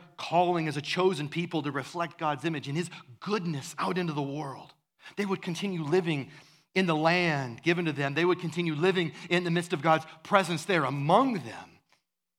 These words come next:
That's why God said in Leviticus twenty-six twelve, he says, "I will walk among you and be your God, and you shall be my people." But he also warned them in the covenant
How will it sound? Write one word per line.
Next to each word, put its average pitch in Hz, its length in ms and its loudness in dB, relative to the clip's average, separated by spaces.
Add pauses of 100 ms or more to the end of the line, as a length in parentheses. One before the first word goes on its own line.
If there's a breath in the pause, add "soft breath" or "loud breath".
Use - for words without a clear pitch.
(760)
That's 202 180 0
why 220 80 6
God 196 240 8
said 226 180 2
in 190 100 0
Leviticus 190 420 0
twenty-six 202 520 -2
twelve, 202 180 6
he 190 60 -2
says, 175 160 -2
"I 208 200 6
will 214 200 2
walk 208 240 8
among 180 400 4
you 185 160 0
and 156 140 0
be 190 80 -2
your 175 260 0
God, 190 420 6 (140)
and 160 180 2
you 208 360 2
shall - 180 0
be 175 160 0
my 147 140 0
people." - 520 -8 (1900)
But 135 60 -6
he 165 80 2
also 175 200 0
warned 151 480 -2
them 92 280 -10 (120)
in 123 120 -10
the 107 80 -10
covenant - 400 -16